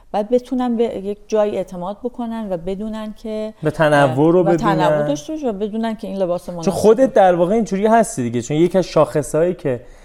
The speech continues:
Speaker 2: سمیه داره، چه من می‌بینم، چه بقیه می‌گن، این خوشپوش بودنه هست
Speaker 1: مهم.
Speaker 2: که لباس‌ها متفاوته. تو بازار ما پیداش نمی‌کنیم.
Speaker 1: بله، من
Speaker 2: اونا
Speaker 1: بیشتر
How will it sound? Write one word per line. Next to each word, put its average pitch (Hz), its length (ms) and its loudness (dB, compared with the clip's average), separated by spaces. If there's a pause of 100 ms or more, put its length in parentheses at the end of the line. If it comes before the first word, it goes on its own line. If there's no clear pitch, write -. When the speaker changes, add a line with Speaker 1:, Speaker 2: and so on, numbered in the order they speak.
Speaker 2:
سمیه 139 500 0
داره، 131 240 2
چه 143 160 -4
من 139 280 0
می‌بینم، 131 460 -2
چه 135 140 -10
بقیه 131 400 -2
می‌گن، 135 300 -4
این 220 120 -2
خوشپوش - 760 -2
بودنه 147 600 -2
هست 156 380 -4
Speaker 1:
مهم. 175 240 -14
Speaker 2:
که 160 100 0
لباس‌ها 151 600 2
متفاوته. 156 720 0
تو 131 140 -8
بازار 143 680 4
ما 180 140 4
پیداش 156 500 0
نمی‌کنیم. 151 300 -4
Speaker 1:
بله، 226 220 2
من 226 160 -4
Speaker 2:
اونا 202 180 6
Speaker 1:
بیشتر 220 140 2